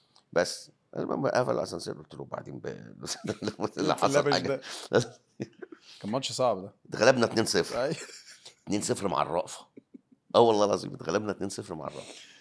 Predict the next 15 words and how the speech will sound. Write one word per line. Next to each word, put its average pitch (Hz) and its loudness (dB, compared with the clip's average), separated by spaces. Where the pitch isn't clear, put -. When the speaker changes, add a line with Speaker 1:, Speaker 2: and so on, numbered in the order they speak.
Speaker 1:
قلت 90 -4
بقى: 92 -12
"بص - -18
بقى، - -20
هشيلها 78 0
انا 76 0
وسيد 73 -4
وضحكنا - -6
وعملنا 82 -4
و-". 76 -10
ما - -8
هو 73 -8
ده 98 6
بقى 117 4
العودة 107 0